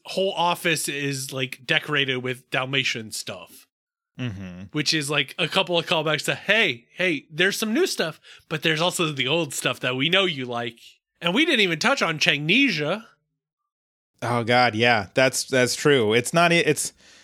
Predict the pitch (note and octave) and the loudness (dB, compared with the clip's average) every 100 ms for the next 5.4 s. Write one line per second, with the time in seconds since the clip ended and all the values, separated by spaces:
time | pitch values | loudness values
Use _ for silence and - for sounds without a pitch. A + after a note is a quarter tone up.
0 | _ - G#3+ B3+ G#3+ F3+ D#3 D3+ B2+ A2 | _ -2 0 2 2 0 0 0 -2 -8
1 | A2 - B2+ - _ _ _ _ _ _ | -8 -4 -4 -6 _ _ _ _ _ _
2 | - G3 G#3+ A#3 - F#3+ F3+ E3+ _ - | 2 6 6 6 4 6 6 4 _ -6
3 | - E3+ D3+ D#3+ - C#3 C3 B2 - A2 | 4 4 4 2 2 4 4 2 0 2
4 | G2 - _ G#2+ F#2+ F#2 F#2 - - A2 | 2 -2 _ -6 -4 -6 -2 -2 0 -4
5 | - - D4 | -2 -2 -2